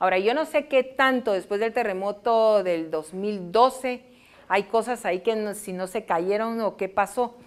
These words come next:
Entonces, no, como no he llegado a un punto en el que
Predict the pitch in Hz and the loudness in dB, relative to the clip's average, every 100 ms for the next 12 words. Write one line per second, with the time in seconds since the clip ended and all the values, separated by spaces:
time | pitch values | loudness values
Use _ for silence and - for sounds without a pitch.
0 | - - _ _ - 208 233 226 - - | -20 -20 _ _ -8 -4 -2 -4 -8 -20
1 | - _ _ _ - 208 214 226 240 247 | -20 _ _ _ -10 -6 -2 2 6 6
2 | 247 - - _ - 214 214 233 262 277 | 4 -4 -20 _ -4 -2 0 4 6 8
3 | 269 269 262 254 226 285 285 277 247 208 | 8 8 8 4 0 0 4 4 4 2
4 | 196 | -2